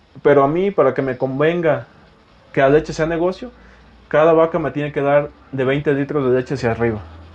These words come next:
Si no, no me es negocio. Entonces yo lo que hago, meto vacas y si me dan una cantidad menor, pues la saco. Y estoy metiendo pura va-, puras vacas con ma-, mayor calidad genética".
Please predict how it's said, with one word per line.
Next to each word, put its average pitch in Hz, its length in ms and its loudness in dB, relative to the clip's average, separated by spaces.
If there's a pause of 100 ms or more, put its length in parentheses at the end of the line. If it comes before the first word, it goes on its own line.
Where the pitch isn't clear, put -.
(300)
Si 139 160 2
no, 147 140 4
no 160 100 2
me 160 140 2
es 139 60 -2
negocio. 143 480 0 (280)
Entonces 160 480 2
yo 151 160 4
lo 165 100 2
que 170 120 0
hago, 165 240 2
meto 151 260 -4
vacas 170 480 0
y 139 80 -6
si 127 140 -6
me 123 100 0
dan 147 340 0
una 147 160 -2
cantidad 135 360 -2
menor, 170 320 -4 (120)
pues 127 160 -2
la 117 100 -2
saco. 151 360 -6 (720)
Y 135 140 4 (240)
estoy 131 200 2
metiendo 139 380 2
pura 135 220 4
va-, 139 220 4 (100)
puras 135 260 -2
vacas 131 280 0
con 123 140 -6
ma-, 117 300 -2
mayor 127 540 -2
calidad 120 320 2
genética". 139 480 -6